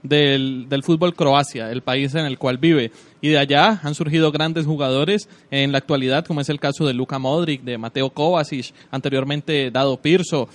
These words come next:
Me imagino que usted ha tenido influencia en lo personal, en su forma de jugar al fútbol de este tipo de jugadores, ¿no? Que me imagino que para los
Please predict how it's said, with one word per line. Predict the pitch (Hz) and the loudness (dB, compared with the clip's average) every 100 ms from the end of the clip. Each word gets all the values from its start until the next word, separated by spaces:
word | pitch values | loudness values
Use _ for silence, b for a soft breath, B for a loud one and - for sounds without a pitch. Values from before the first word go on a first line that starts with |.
| B | B
Me | - | -4
imagino | 117 160 214 | -2 0 0
que | 208 | 0
usted | 165 170 185 - | 0 2 0 0
ha | 170 | -2
tenido | 185 180 185 190 160 B B | 0 2 4 6 4 B B
influencia | 170 175 190 160 180 185 240 233 | -4 -2 2 2 2 0 0 0
en | 185 180 | 0 2
lo | 160 | 2
personal, | - 156 - 147 151 247 B B | 2 -2 -4 -4 -2 -2 B B
en | 160 | -6
su | 156 | -2
forma | 151 165 208 | 0 0 2
de | |
jugar | 170 147 156 | 2 2 0
al | 175 | 0
fútbol | 202 196 180 190 135 B B | 0 2 4 4 4 B B
de | 151 | 0
este | 156 185 | 2 0
tipo | 202 202 | 0 0
de | 190 | 0
jugadores, | 175 147 165 214 131 | 2 2 2 2 0
¿no? | 135 220 | -2 -2
Que | - 165 | 0 -2
me | 151 | -2
imagino | 139 131 165 | -4 -4 -4
que | 196 | -2
para | 190 180 156 131 B B | 0 2 2 0 B B
los | 151 147 - | 0 0 -4